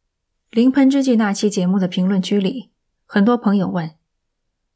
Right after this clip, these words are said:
“到底为什么呀？为什么要伪装怀孕、杀人取胎？”那件案子呢，我是真不知道。但这件案子，警察调查得很清楚。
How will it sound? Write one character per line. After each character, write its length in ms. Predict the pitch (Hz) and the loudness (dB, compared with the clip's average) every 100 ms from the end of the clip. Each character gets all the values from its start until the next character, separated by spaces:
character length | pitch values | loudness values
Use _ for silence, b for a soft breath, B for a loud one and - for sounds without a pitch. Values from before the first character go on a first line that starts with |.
| _ | _
“到 120 | 330 | 0
底 140 | 269 202 | 4 4
为 240 | 285 302 | 4 4
什 160 | 247 165 | 2 0
么 80 | |
呀？ 320 | 160 156 - _ _ _ - _ _ _ | -4 -8 -12 _ _ _ -20 _ _ _
为 200 | 294 330 | 2 4
什 140 | 285 220 | 4 4
么 100 | 233 | 4
要 120 | 220 | 4
伪 160 | 196 | 2
装 220 | 165 202 208 | 0 0 0
怀 200 | 175 165 | 0 0
孕、 300 | 190 175 - _ _ | 0 -2 -6 _ _
杀 240 | - 214 | -2 0
人 180 | 196 175 | 2 0
取 140 | 185 - | -2 -6
胎？” 400 | - 180 180 _ _ _ _ _ _ _ _ _ _ _ _ _ _ _ _ _ | -6 -6 -8 _ _ _ _ _ _ _ _ _ _ _ _ _ _ _ _ _
那 160 | 320 294 | 0 4
件 140 | 247 | 4
案 200 | - 214 | 4 4
子 100 | 190 | 4
呢， 280 | 170 160 - _ _ _ | 0 -2 -8 _ _ _
我 140 | - 190 | -2 0
是 140 | 190 | 0
真 240 | 185 196 190 | 2 2 2
不 80 | |
知 120 | 180 165 | 0 -4
道。 360 | - 180 - _ _ _ _ _ _ _ | -4 -8 -14 _ _ _ _ _ _ _
但 120 | - 240 | 0 4
这 160 | 302 | 4
件 140 | 214 196 | 2 0
案 180 | 180 | -2
子， 200 | 165 240 - _ _ _ _ _ - | -4 -8 -14 _ _ _ _ _ -2
警 200 | 214 180 | 0 0
察 180 | 180 | -2
调 160 | 170 190 | 0 0
查 160 | 185 - | -2 -4
得 80 | |
很 140 | 180 247 | -6 -4
清 200 | - 190 | -2 -2
楚。 280 | - 247 | -2 -8